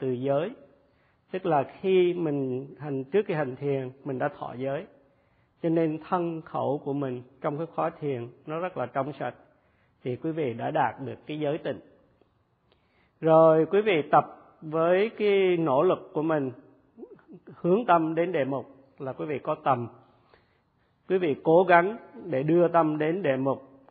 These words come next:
thì quý vị có tấn. Rồi quý vị ghi nhận đề mục một cách liên tục thì quý vị có chánh niệm. Và có tầm, có tấn, có chánh niệm thì quý vị phát triển được sự định tâm, tức là có sức định.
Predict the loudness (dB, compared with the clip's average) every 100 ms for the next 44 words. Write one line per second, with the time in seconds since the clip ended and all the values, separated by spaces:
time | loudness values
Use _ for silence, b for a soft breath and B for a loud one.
0 | _ -12 -10 -6 -6 -6 -6 -4 -4 -4
1 | -12 _ _ _ _ -2 0 2 0 -2
2 | 0 -2 -2 -10 -4 4 6 6 2 0
3 | 2 2 2 -2 -8 -14 -6 -4 2 2
4 | 4 2 0 -2 -20 _ _ -10 -6 -6
5 | -6 -6 -6 -6 -4 -2 -2 -2 -6 -16
6 | _ _ _ _ _ _ _ _ _ -2
7 | 4 6 6 6 4 6 6 6 0 -4
8 | -4 2 4 4 -2 -10 -8 -6 -2 -2
9 | 0 2 0 -2 -12 _ _ -6 -4 -4
10 | -4 -6 -4 0 0 -2 -6 -6 -6 -8
11 | -8 -10 -8 -6 -4 0 0 -2 -16 _
12 | _ -14 -10 -6 -4 -4 -6 -8 -6 -8